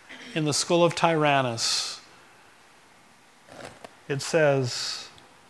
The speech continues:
um, "so that all who lived in Asia heard the word of the Lord." You see that?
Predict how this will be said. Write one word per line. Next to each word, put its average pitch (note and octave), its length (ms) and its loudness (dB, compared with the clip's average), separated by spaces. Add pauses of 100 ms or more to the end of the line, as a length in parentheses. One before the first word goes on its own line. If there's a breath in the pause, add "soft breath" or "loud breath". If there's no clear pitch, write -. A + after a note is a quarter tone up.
(1500)
um, B2 480 2 (1200)
"so - 300 0
that D3 320 2
all G3 460 6
who E3 260 0
lived E3 400 0
in D#3+ 300 -6
Asia C#3+ 480 -2 (160)
heard C#3+ 260 -4
the C3+ 80 -6
word C3 160 -6
of B2+ 80 -8
the B2+ 60 -8
Lord." B2 300 -6 (200)
You C3+ 60 -18
see D#3 180 -12
that? D#3 240 -10